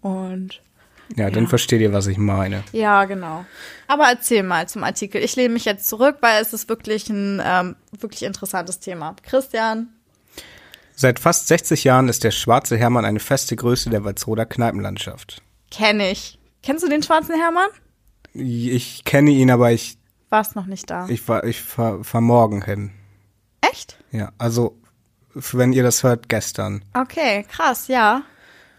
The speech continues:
Speaker 1: Also es ist halt wirklich so ein, so ein Classic, den
Speaker 2: Ja, ich hab
Speaker 1: kennt
Speaker 2: gehört, dass
Speaker 1: man.
Speaker 2: das super, super gut sein soll. Deswegen
Speaker 1: Mhm.
Speaker 2: fahr ich da auch hin.
Speaker 1: Ja, es ist wirklich eine ganz coole Kneipe. Mhm.
Speaker 2: Also, im Zuge der Rassismusdebatte und der Black Lives Matter Bewegung hat der Betreiber,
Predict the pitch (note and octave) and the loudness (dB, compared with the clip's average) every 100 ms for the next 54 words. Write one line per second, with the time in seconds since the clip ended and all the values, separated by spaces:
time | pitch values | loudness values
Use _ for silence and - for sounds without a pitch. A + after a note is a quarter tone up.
0 | - A#3 A#3+ A#3+ - B3+ A#3 A#3 A#3+ - | -6 -4 -4 -8 -2 0 0 -4 -4 -4
1 | A3 A3 G#3 - G#3+ - G#3+ - G3 - | -4 -4 -8 -10 -8 -2 -2 0 -4 -2
2 | G#3 A#2+ B2 C3 B2+ C3 C3 C3 G#2 B2 | -4 -2 2 0 4 4 4 4 2 2
3 | - C3+ C3 B2 A#2 A#2 A2 A#2 - G2+ | 2 0 2 0 0 -2 0 -2 -2 -2
4 | G2 G2 G2 G2+ A2+ - C3+ B2+ B2+ B2 | -2 -2 -2 -4 -6 2 4 6 4 2
5 | A3+ A3+ D4 - - - G#2 - G2+ F#2+ | 2 0 -2 -6 -12 -2 -2 0 -2 -2
6 | - G2+ B3 B3+ B3+ B3 A#3+ - A#3+ A#3 | -6 -4 0 2 2 0 -4 -4 -2 -4
7 | A#3 _ - G#3 G#3+ G#3+ G#3+ - - G3 | -6 _ -14 -10 -6 -6 -6 -10 -14 -14
8 | - G3 F#3 - - _ - A#3 F#4 - | -10 -10 -8 -10 -14 _ -14 -10 -10 -12
9 | _ _ - _ _ - A2+ G#2 F#2 F#2 | _ _ -20 _ _ -8 -4 -4 -6 -10
10 | - _ - A#2 - F3+ D3+ B2 A#2+ C#3+ | -16 _ -4 -4 0 2 4 4 4 0
11 | - D3+ - B2+ A#2+ - B2+ B2 A#2 A#2 | -2 -4 -4 -2 -2 0 0 0 -2 0
12 | A#2+ A#2 A2+ A#2 G#2 - A2 A2+ C#3+ B2 | 0 0 -2 0 -2 -2 -2 2 2 2
13 | A#2 B2 B2 B2 B2 A#2+ B2 A2+ G2+ - | 2 4 4 2 0 -4 0 -2 -2 -2
14 | B2 C#3 E3 G3 | 2 4 4 0